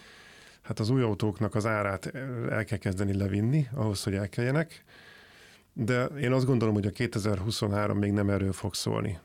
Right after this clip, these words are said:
Tehát a, azért az autógyáraknak mindig megvolt az a lehetősége, az a menekülő útja, hogy, ö, ilyen nap-, ilyen rövidtávú használatra, rövidtávú forgalomba helyezésre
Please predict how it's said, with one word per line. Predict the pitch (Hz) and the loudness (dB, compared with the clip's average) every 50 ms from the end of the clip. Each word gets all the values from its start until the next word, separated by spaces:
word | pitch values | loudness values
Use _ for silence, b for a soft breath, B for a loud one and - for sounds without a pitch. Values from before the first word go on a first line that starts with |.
| - - | -14 -8
Tehát | - 107 104 - | -6 -6 -4 -2
a, | 107 104 110 117 117 117 117 117 113 113 | -2 0 0 0 0 -2 -2 -2 -2 -2
azért | 113 104 101 113 110 | -2 0 0 0 0
az | 107 110 | 0 0
autógyáraknak | 139 160 156 156 123 127 131 131 127 110 107 113 101 | 0 0 2 0 0 2 2 0 0 0 0 -2 0
mindig | 92 120 131 127 117 | 0 0 2 2 2
megvolt | 104 110 117 110 107 107 101 95 - | 4 4 2 2 2 2 2 2 0
az | 110 98 | 0 0
a | 101 98 98 92 87 87 | 0 -2 -2 -4 -4 -4
lehetősége, | - 101 104 110 110 - 135 127 - - 143 135 123 117 117 | -2 0 0 0 0 0 0 0 0 2 2 2 2 2 2
az | 113 104 | 2 2
a | 101 | 2
menekülő | 98 107 110 107 101 90 - 98 92 95 | 2 2 2 2 0 0 -2 0 0 2
útja, | 101 110 135 - - - 127 117 - B B B B B B B B B B B B | 2 2 0 0 0 0 0 0 -2 B B B B B B B B B B B B
hogy, | - 110 110 110 107 98 107 | -4 -2 0 2 2 2 2
ö, | 107 104 104 104 104 104 101 | 4 4 4 4 2 2 0
ilyen | 104 113 104 104 104 | 0 0 2 2 4
nap-, | 107 110 120 120 - - 147 120 | 2 2 2 -2 -4 -6 -4 -2
ilyen | 113 110 107 107 | 0 0 0 0
rövidtávú | 110 107 127 120 117 110 - - 110 101 98 95 101 98 | 2 2 2 4 2 2 0 0 0 0 2 2 2 0
használatra, | 98 92 85 107 101 - - - 104 98 98 98 - - 104 | 0 0 0 -2 -2 -2 -2 -2 -2 -2 -2 -2 -2 -2 0
rövidtávú | 98 113 113 113 107 - - 104 101 101 | 0 2 2 0 0 0 -2 -2 -2 -2
forgalomba | - - 120 113 110 107 104 101 101 98 101 98 | -2 -2 0 0 2 2 2 2 2 2 0 0
helyezésre | 95 107 107 104 95 101 101 90 - - 104 110 107 | 0 0 0 0 0 -2 -2 -2 -2 -2 -2 -2 -2